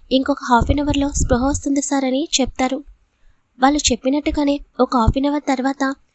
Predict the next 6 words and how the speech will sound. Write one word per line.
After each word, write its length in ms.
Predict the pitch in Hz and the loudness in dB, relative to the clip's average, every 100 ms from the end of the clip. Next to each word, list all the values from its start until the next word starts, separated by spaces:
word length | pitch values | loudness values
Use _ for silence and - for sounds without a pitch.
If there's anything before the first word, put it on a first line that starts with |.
| _ _ 226 | _ _ 2
వాళ్ళిద్దరికీ 720 | 269 247 - 277 294 285 302 | 2 2 -2 -2 -2 -4 -2
స్పృహ 340 | - - 240 262 | -4 0 0 0
వచ్చి 380 | 285 - 277 302 _ _ - | 0 0 -2 -6 _ _ -6
నెమ్మదిగా 480 | 240 226 254 294 320 | 0 0 0 0 -2
కళ్ళు 300 | 320 269 247 | 0 0 0
తెరిచి 420 | 269 285 - 277 | 0 0 0 -2